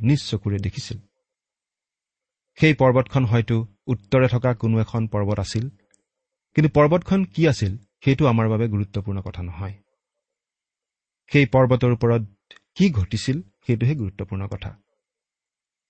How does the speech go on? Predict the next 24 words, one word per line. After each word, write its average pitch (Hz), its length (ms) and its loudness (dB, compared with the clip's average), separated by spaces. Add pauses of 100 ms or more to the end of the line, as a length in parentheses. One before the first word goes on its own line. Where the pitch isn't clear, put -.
(380)
সেই 170 180 4
স্বৰ্গীয় 143 480 4
ঘটনা 120 340 2 (920)
পিতৰ 113 300 2 (480)
সাক্ষী - 300 -6
আছিল, - 240 -14 (1040)
কিন্তু 190 140 4
ভৱিষ্যতে 180 520 2
তাতকৈও 165 580 0
ঐশ্বৰ্যময় 127 680 0
অৱস্থা 107 400 -4
এটা 98 160 -6
আহি 92 220 -4
আছে। - 200 -12 (1160)
সেই 139 120 4
ঐশ্বৰ্য 113 460 0
হৈছে 107 340 -4 (840)
প্ৰভু 120 240 2
যীশুৰ 127 320 -2 (840)
প্ৰকাশিত 175 440 0
হ'বলৈ 120 500 0
উদ্যত 107 420 -4
হোৱা 104 280 -4
ঐশ্বৰ্য। - 540 -12